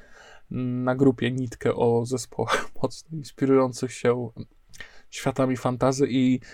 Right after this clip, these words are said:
nie jest to nitka z dobrą muzyką. Dobra muzyka na The Binary Sunset Massacre jest, ale właśnie chciałbym, żeby była wsparta jeszcze jakimiś opowieściami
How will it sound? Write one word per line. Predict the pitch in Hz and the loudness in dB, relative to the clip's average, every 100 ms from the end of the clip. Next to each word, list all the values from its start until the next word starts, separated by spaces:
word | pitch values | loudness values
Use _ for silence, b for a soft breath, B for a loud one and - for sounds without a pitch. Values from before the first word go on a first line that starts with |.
| B B - | B B -6
nie | 135 208 | 2 6
jest | 233 202 - | 8 8 6
to | |
nitka | 180 180 - 151 | 4 4 4 4
z | |
dobrą | 147 151 147 | 8 8 8
muzyką. | 143 135 127 117 - - - B B B - | 6 4 0 0 -4 -6 -18 B B B 4
Dobra | 151 185 160 | 6 8 10
muzyka | 156 147 147 - 147 139 | 10 10 10 8 6 6
na | 117 135 135 135 131 127 | 2 2 4 4 2 2
The | 127 127 | 4 4
Binary | 135 139 127 127 120 | 6 6 6 4 4
Sunset | 123 123 120 127 | -2 -4 -6 -6
Massacre | 127 123 - 120 110 | -4 -4 -2 -2 4
jest, | 120 180 - - | 6 6 2 -2
ale | 190 202 | 4 6
właśnie | 190 - 185 185 - | 6 4 4 2 0
chciałbym, | - 156 143 139 | 0 6 6 6
żeby | 135 135 131 | 2 -2 2
była | 131 123 | 4 2
wsparta | - - 123 120 | 0 -4 -2 -2
jeszcze | 120 - | -4 -2
jakimiś | 113 - 123 120 - b b b b - | -4 -4 -6 -6 -10 b b b b -6
opowieściami | 120 120 127 - 156 160 156 151 | -4 -2 -2 -2 0 0 -2 -6